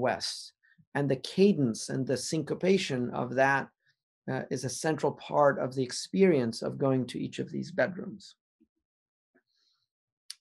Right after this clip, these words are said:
The bedrooms are then located, uh, a-, at the garden level with, uh, wooden trellises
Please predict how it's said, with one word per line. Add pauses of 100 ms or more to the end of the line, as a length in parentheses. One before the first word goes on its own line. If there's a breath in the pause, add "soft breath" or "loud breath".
The
bedrooms
are
then (460)
located,
uh, (100)
a-,
at
the
garden
level (420)
with, (120)
uh, (120)
wooden
trellises